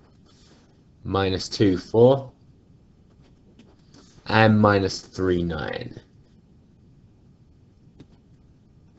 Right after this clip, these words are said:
Okay, we can see that it's forming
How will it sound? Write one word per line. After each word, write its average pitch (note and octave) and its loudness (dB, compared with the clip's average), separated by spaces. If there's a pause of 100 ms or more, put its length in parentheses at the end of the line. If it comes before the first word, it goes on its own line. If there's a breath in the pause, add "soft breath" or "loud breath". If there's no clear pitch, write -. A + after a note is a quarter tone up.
(240)
Okay, F#2+ 2
we F#2+ 0
can A2 -2
see B2 4
that A2+ 4
it's G#2 -2
forming B2 4